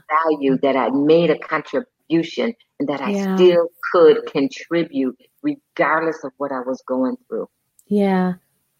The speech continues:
Speaker 2: Yeah. You know, I remember when you, I believe it was with the sheriff's department or something. Were you
Speaker 1: The
Speaker 2: serving
Speaker 1: police.
Speaker 2: with, yeah, I was, I re-, you, uh, because you've always been that. You literally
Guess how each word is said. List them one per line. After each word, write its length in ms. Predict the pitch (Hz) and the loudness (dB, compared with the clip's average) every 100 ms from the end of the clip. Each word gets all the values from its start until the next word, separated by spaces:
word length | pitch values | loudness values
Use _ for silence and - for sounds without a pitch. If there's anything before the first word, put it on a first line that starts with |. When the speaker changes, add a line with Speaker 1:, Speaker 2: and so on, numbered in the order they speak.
| _ _ _ - | _ _ _ -2
Speaker 2:
Yeah. 360 | 214 208 196 190 | 2 4 2 4
You 140 | 247 | 6
know, 100 | 254 | 6
I 160 | 220 311 | 4 4
remember 460 | 302 247 240 220 | 4 4 4 2
when 180 | 214 214 | 2 4
you, 140 | 220 196 | 4 4
I 80 | |
believe 260 | 202 277 302 | 6 4 4
it 40 | |
was 120 | 226 190 | 2 2
with 140 | 185 | 0
the 80 | 165 | -2
sheriff's 480 | - 233 339 381 - | 0 2 2 0 -2
department 600 | 392 381 403 392 392 381 | 0 2 2 2 -2 -2
or 100 | 381 | -4
something. 600 | 392 381 370 403 392 381 - _ _ _ | -4 -6 -4 -4 -4 -6 -12 _ _ _
Were 80 | 269 | 0
you 180 | 294 349 | 4 4
Speaker 1:
The 60 | - | 6
Speaker 2:
serving 320 | 339 311 339 | 4 4 2
Speaker 1:
police. 140 | 330 - | -2 -4
Speaker 2:
with, 100 | - _ | -20 _
yeah, 180 | 247 359 | 2 4
I 500 | 571 539 339 453 480 | 6 6 6 6 6
was, 80 | 359 | 4
I 120 | 403 | 2
re-, 240 | 415 320 294 | 2 2 2
you, 220 | 415 - 302 | 2 2 -2
uh, 80 | |
because 420 | 247 339 - 370 339 | 0 -4 0 0 2
you've 160 | 339 - | -2 2
always 360 | 320 392 381 | 2 2 -4
been 220 | 240 285 480 539 | 0 0 0 -2
that. 280 | 392 214 208 | 0 0 0
You 280 | 240 415 415 | 2 2 2
literally 840 | 285 277 302 - 370 381 427 440 | -2 -4 -6 -4 -2 -2 -2 -2